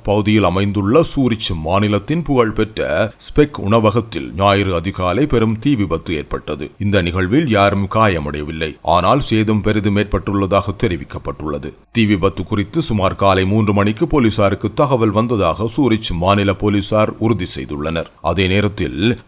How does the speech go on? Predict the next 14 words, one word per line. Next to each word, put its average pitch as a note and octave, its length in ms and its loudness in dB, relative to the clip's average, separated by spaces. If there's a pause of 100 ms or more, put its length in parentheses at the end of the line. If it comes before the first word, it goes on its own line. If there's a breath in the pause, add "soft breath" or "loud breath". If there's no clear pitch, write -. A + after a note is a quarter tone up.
விமான G2+ 440 2
நிலைய F#2+ 280 0
உணவகம் F#2 420 0
முழுமையாக F#2+ 540 0 (100)
தீயில் A2 320 0
சிக்கிய G2+ 340 -2
நிலையில் F#2+ 380 0
இருந்தது. D#2 380 -4 (220)
கட்டடம் F2+ 360 2
முழுவதுமாக G2 680 2
அழிந்துள்ளது. D#2 560 -2 (260)
அருகிலுள்ள F#2+ 360 2 (100)
கட்டட F#2+ 260 0 (120)
பகுதிகள், F#2 420 2